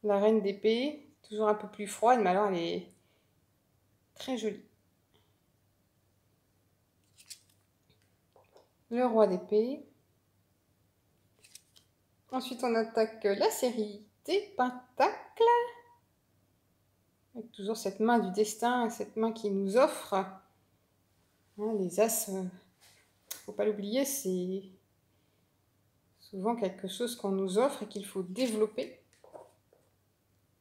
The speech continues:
Le deux de pentacle, elle est très belle aussi. J'aime bien sa tenue. Le trois de pentacle.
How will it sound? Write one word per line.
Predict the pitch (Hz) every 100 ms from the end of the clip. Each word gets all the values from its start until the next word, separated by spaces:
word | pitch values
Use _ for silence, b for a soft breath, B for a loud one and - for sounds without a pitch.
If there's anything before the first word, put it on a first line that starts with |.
| _ _ _
Le | 226 220
deux | 214
de | -
pentacle, | 196 190 208 208
elle | 180
est |
très | - 202
belle | 190 196
aussi. | 190 220 226
J'aime | 196
bien | 202
sa | 247 226
tenue. | 214 220 214 - - _ _ _ _ _ _ _ _ _ _ _ _ _ - _ _ _ _ _ _ _ _ - - _ _ _ -
Le | 302
trois | 349 - 233
de | 202
pentacle. | 185 226 233 339 370 - -